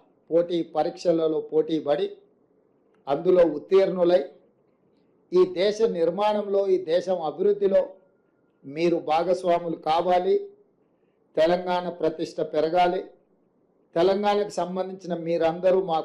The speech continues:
కుటుంబ సభ్యులుగా మేము భావించి, కుటుంబ పెద్దలుగా మా బట్టి విక్రమార్క గారు సింగరేణి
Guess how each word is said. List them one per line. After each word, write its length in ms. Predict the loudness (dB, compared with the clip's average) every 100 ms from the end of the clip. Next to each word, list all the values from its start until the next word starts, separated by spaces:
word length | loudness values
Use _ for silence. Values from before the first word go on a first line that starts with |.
| -6
కుటుంబ 280 | -8 -4 -2 -2
సభ్యులుగా 440 | -4 0 2 2 0 -2
మేము 180 | -8 -6 -2
భావించి, 500 | -2 -2 -6 -6 -6 -8 _ _ _ _ _ _ _ _
కుటుంబ 300 | -2 0 0 0 2
పెద్దలుగా 520 | 0 2 2 2 0 0 -12 _ _ _ _ _ _ _ _ _ _ _ _ _ _ _ _ -4
మా 100 | -2 0
బట్టి 240 | -2 2 2 2
విక్రమార్క 640 | 0 0 0 0 2 2
గారు 240 | 2 0 -2 -8 _ _ _ _ _ _ _ _ -4
సింగరేణి 580 | -2 2 2 2 0